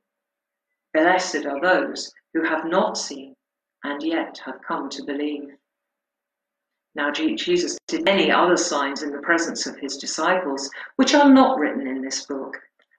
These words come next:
but these are written so that you may come to believe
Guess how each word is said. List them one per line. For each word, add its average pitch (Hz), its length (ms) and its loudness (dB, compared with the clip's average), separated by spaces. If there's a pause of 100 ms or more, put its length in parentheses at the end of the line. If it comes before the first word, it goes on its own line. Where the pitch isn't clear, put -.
(140)
but - 240 0
these 202 320 4
are 180 160 4
written - 420 -2 (280)
so 156 240 -2
that 147 240 -4
you 175 320 2
may 151 220 -4
come 151 280 -6
to - 140 -10
believe 147 520 -2